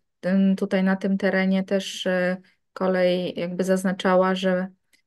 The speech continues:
e, że mogą być, e, jeszcze, mm, rozwijane właśnie te, em, budynki, e, bądź infrastruktura kolejowa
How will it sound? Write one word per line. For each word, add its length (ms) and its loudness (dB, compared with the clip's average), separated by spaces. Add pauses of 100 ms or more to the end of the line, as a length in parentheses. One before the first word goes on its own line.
(120)
e, 220 -2
że 140 0
mogą 680 2
być, 400 -2
e, 220 2
jeszcze, 720 -2 (200)
mm, 880 -4 (640)
rozwijane 640 4
właśnie 360 -2
te, 260 0 (460)
em, 760 0
budynki, 960 0 (100)
e, 440 -4
bądź 340 0
infrastruktura 800 2
kolejowa 680 2